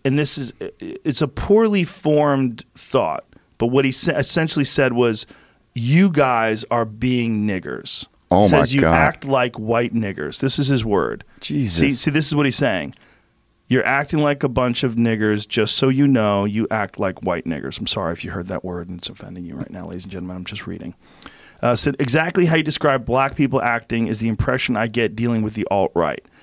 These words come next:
Speaker 1: I'm really, I'm just not in the mood to deal with this kind of disrespect." So that's a very,
Speaker 2: Fuck.
Speaker 1: very, sh-, it's a very poorly thought out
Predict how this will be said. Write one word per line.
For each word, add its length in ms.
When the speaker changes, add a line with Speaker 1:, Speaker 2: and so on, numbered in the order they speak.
Speaker 1:
I'm 240
really, 500
I'm 140
just 180
not 220
in 80
the 60
mood 240
to 40
deal 240
with 100
this 160
kind 260
of 120
disrespect." 800
So 440
that's 360
a 60
very, 480
Speaker 2:
Fuck. 580
Speaker 1:
very, 420
sh-, 340
it's 200
a 60
very 380
poorly 560
thought 420
out 340